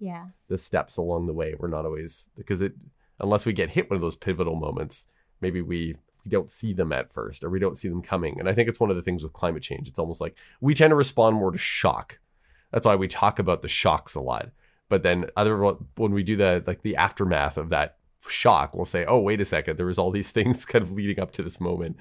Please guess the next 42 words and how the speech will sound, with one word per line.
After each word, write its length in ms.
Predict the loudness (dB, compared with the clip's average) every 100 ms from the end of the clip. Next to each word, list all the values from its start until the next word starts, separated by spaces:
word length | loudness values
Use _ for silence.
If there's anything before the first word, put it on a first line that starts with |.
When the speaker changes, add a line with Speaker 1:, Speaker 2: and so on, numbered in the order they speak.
| -18 -20 -14
Speaker 2:
that 120 | -10
we 80 | -8
kind 180 | -4 -4
of 60 | -2
missed 340 | -4 -6 -6
along 280 | -6 -4 -6
the 60 |
way." 280 | -8 -8 -8 _ -20 -20 _ _ _ -12
Speaker 1:
Yeah. 360 | -8 -8 -10 -16 _ _ -2
Speaker 2:
I 60 | 0
used 160 | 0
to 80 | -2
be 40 |
part 220 | 0 0 0
of 60 |
a, 220 | -4 -8 -12 -14
a, 80 | -14 _ -8
like, 220 | -8 -8 _ -6
as 120 | -4
you 60 | -2
know, 220 | -2 0
a 80 | -2
very 320 | -2 -4 -6 -10 _ _ _ _ -20 _ -16 -4
conservative 640 | -4 0 -2 0 -2 -4
<laughs> 40 | -2
religious 340 | 2 2 0
community. 500 | -4 -2 -2 -2 -8 -8
Uh, 280 | -8 -6 -4
and 100 | 0
abortion 440 | 2 4 4 4 0
was 160 | 0
one 100 | 0
of 60 | -2
those 100 | -2
things 200 | -4 -2
that 100 | -4
was 100 | -2
often 460 | 0 0 0 -6 0
talked 320 | 0 0 -2
about. 260 | -4 -4
It 100 | -8
was, 260 | -8 -12